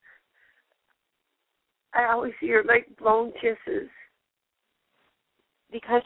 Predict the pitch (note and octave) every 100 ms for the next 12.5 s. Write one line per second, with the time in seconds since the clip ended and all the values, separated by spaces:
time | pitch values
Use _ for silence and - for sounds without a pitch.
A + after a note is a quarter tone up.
0 | - A3+ - A#3 A3 A3+ G#3+ F#3+ A3 A#3+
1 | G#3 F3+ F3 G3 _ _ _ _ _ _
2 | _ _ _ _ _ _ _ _ _ _
3 | _ _ _ _ _ _ _ _ _ _
4 | _ _ _ _ _ _ _ - A#3+ B3
5 | A#3 G3+ F3+ F3 E3 E3+ F#3 A3 - _
6 | _ _ _ _ A3 A3 - A3 A3 -
7 | G#3 G#3 G3+ G#3 - G#3 G#3+ A3 - -
8 | F3 G3 _ _ _ _ _ _ _ _
9 | A3 A3+ A3+ A#3 G#3+ G#3 - A#3 G3+ F#3+
10 | F#3+ - F#3+ G3 F#3+ F#3+ D#3+ - - -
11 | _ _ _ _ _ _ _ - - -
12 | - - - - -